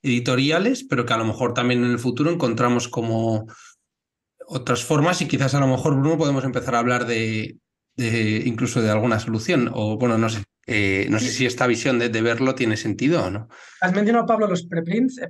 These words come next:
Speaker 2: pa-, para que nos entienda todo el mundo, un preprint es un artículo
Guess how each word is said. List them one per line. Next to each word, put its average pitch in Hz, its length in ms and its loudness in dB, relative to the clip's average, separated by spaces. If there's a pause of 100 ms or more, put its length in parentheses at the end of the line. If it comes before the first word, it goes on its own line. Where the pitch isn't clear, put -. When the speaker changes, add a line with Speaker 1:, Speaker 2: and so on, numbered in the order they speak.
Speaker 2:
pa-, - 120 -16
para 139 240 0
que 139 100 -8
nos 139 140 -6
entienda 170 220 0
todo 190 120 0
el 185 60 0
mundo, 208 180 0
un 180 80 0
preprint 180 580 0
es 170 280 -2
un 175 100 2
artículo 208 680 -2